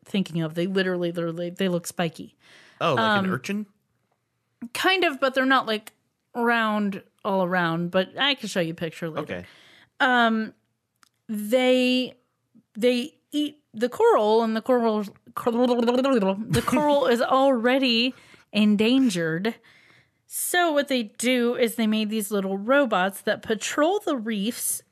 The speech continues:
Speaker 1: for crown of thorns starfish. And then when they find them, they stick out their little robot arm and they inject them with bile salts, which apparently kills them.
Speaker 2: Oh my God.
Speaker 1: Yeah.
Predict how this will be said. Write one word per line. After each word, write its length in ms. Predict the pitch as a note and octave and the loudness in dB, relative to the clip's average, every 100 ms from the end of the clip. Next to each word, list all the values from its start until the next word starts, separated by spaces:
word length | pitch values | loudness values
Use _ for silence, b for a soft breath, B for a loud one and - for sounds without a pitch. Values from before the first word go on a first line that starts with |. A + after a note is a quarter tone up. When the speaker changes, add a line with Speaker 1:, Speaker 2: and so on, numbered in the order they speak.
| _ | _
Speaker 1:
for 360 | - A3 A3 A3+ | -6 0 0 0
crown 440 | - A#3+ A#3+ B3+ | -2 2 4 4
of 100 | C#4 | 2
thorns 640 | - C4+ B3 A#3 A3+ - - | -2 0 2 2 0 -4 -10
starfish. 800 | - D4+ E4+ - D3+ G#3+ - - b b b b - | -2 0 0 -4 -8 -8 -10 -16 b b b b -4
And 260 | G3+ G#3+ | -2 2
then 500 | C#4+ F#4+ B3+ C4 C#4 A3+ | 2 2 2 0 -2 -2
when 220 | G#3 F#3 | -2 -2
they 220 | E3+ F3+ | -4 -6
find 380 | F3 G4 F#4+ A#3 | -4 -2 0 2
them, 400 | G3+ F#3+ G3 G3+ _ _ | 0 0 -2 -6 _ _
they 200 | F#3+ F3+ | -4 -4
stick 300 | F3+ - C4 | -6 -6 -2
out 160 | C4 C4 | -2 -2
their 140 | B3 A#3+ | -4 -2
little 360 | A3+ A3 G#3+ A#3+ | -2 -2 -4 -2
robot 420 | F#4 D4 A3 F#3+ | 0 2 0 0
arm 400 | F#3+ G3 G3+ G3+ G#3 B - | 0 0 0 -2 -6 B -6
and 140 | F#3+ | -2
they 160 | G3+ G3+ | -2 0
inject 600 | G#3 G3+ G#3 F4+ - D4+ | 0 0 0 0 -4 0
them 360 | F4 E4+ E4+ B3+ | 2 4 2 2
with 340 | C4 F#3 E3+ | 2 0 -4
bile 380 | A3 A#3+ F3+ F3 | 0 0 0 -2
salts, 520 | - E3 E3+ - - | -6 -6 -8 -10 -8
which 200 | F#3 F3 | -8 -8
apparently 500 | F3 - F3 - F#3+ | -10 -6 -6 -6 -8
kills 280 | - D#4+ E4 | -4 -4 0
them. 260 | E4 E4 - _ - | 0 -2 -8 _ -6
Speaker 2:
Oh 160 | C3 | -2
my 200 | B3 D3+ | 0 -2
God. 680 | G2 F#2 G2 E3 E2 D2+ D2 - | -4 -6 -4 -4 -6 -10 -12 -2
Speaker 1:
Yeah. 260 | C4+ B3+ | 0 0